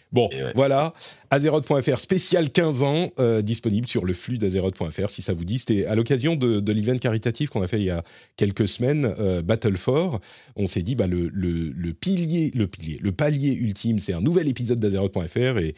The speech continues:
Speaker 1: les auditeurs ont, ont donné tellement de sous à, à la, l'association caritative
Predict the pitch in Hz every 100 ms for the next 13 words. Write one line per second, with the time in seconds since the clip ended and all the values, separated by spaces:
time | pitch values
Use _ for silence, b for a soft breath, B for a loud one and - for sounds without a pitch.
0 | B B 90 82 78 80 107 107 90 85
1 | 107 87 85 131 131 131 123 123 120 110
2 | 98 135 135 _ - 98 90 104 92 90
3 | 85 85 95 117 107 104 104 101 90 87
4 | 90 - 131 135